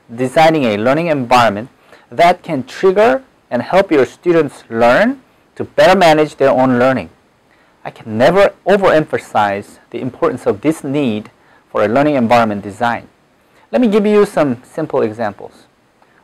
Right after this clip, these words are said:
One of the reasons why there is a high dropout rate in unregulated learning environment, such as online learning, is because such learning requires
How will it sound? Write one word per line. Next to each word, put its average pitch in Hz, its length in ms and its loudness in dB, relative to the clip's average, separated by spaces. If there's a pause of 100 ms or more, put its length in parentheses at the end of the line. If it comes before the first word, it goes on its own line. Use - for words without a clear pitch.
One 226 140 2
of 269 100 2
the 175 100 4
reasons 135 520 -2
why 113 560 2
there 117 180 2
is 107 100 -4
a 110 60 -4
high - 300 -4
dropout 147 600 2
rate 127 220 4
in 110 220 -4 (140)
unregulated 160 680 2
learning 127 340 2
environment, 107 540 -2 (280)
such - 280 -6
as 107 160 -6 (160)
online 123 520 0
learning, 101 320 -8 (500)
is 147 120 -10
because 202 360 -2
such - 480 -4 (100)
learning 170 240 0
requires 143 960 2